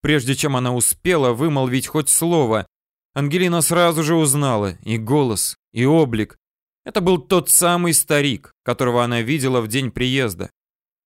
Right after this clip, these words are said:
Старик был все так же одет в старомодный светлый костюм с галстуком.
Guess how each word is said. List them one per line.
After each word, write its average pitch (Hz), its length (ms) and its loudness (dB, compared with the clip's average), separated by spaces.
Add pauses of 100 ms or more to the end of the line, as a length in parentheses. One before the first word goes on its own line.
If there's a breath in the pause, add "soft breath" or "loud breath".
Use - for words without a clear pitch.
(220)
Старик 117 360 -4
был 110 180 -2
все 110 240 -4 (120)
так 139 200 -4
же 147 120 -6
одет 117 420 -6
в - 60 -16
старомодный 110 680 -4
светлый 107 440 -4
костюм 110 440 -6
с 104 60 -6
галстуком. 107 720 -6